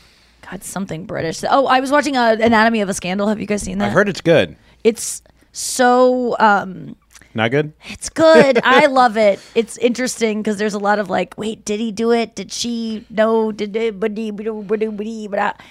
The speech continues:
Speaker 1: And there's, like, really hot people in it. Um, good, decent acting.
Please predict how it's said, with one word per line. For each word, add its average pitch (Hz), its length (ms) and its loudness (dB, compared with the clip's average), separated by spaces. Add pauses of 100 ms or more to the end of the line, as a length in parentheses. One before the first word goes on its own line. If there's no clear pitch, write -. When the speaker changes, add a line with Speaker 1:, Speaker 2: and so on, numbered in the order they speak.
(140)
Speaker 1:
And 220 120 -2
there's, 220 160 -2
like, 190 140 -6
really 214 260 -2
hot 180 340 -2
people 180 340 -10
in 226 100 -6
it. 233 240 -8 (540)
Um, 208 380 0 (100)
good, 254 400 2
decent 254 340 -6
acting. 233 600 -4